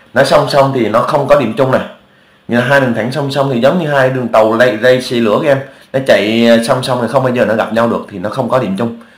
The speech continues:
Còn nếu nó cắt nhau, hình ảnh này, đó, có một điểm chung này. Còn nó trùng nhau, nhau, ví dụ đây là một đường thẳng đầu tiên thì cái đường thẳng kia nó sẽ nằm chồng lên đây. Anh nằm chồng lên đây thì nó sẽ có vô số điểm chung.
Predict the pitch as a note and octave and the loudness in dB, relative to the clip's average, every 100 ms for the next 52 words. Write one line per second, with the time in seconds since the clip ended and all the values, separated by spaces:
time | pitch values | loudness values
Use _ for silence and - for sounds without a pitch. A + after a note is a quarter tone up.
0 | _ _ _ G#2+ G#2 C3+ D3+ E3+ E3+ C#3 | _ _ _ -2 0 0 0 -2 0 0
1 | B2+ A2+ F2+ E2+ B2 - - _ _ _ | 0 -2 -2 -2 -4 -6 -12 _ _ _
2 | _ _ - A#2+ - C3 B2 F#2+ F2 F#2+ | _ _ -12 -12 -2 0 2 -2 -6 -4
3 | A#2 G2+ - - _ _ _ - G2 G#2 | -4 -4 -8 -18 _ _ _ -8 -4 -2
4 | A#2 D3 A#2 A2+ B2 A#2+ B2 A#2+ A#2 C3+ | 0 0 2 2 0 2 2 2 0 0
5 | G2 F#2+ A#2 A2+ G2+ F#2+ A2 G#2 F#2+ A#2 | 0 0 2 4 2 0 -2 -4 -2 -2
6 | A#2 A#2 A#2 A2+ G#2 A2+ G#2 F#2+ A#2 A#2+ | -2 0 -2 -2 -4 -4 -4 -6 -6 -6
7 | A2 C3 A2 F#2+ G2+ - A2+ G2+ G#2 A#2 | -6 -6 -6 -6 -6 0 0 0 0 0
8 | A#2 - - _ _ _ - A#2 G#2 - | 0 -6 -20 _ _ _ -2 -2 0 -2
9 | G#2 G#2+ A2+ A2 F#2+ A#2 G2 - A2+ B2+ | -2 0 0 0 -4 -4 -6 -2 -2 2
10 | B2+ A#2 C#3 A2 F#2+ A#2 | 0 0 -4 -6 -8 -10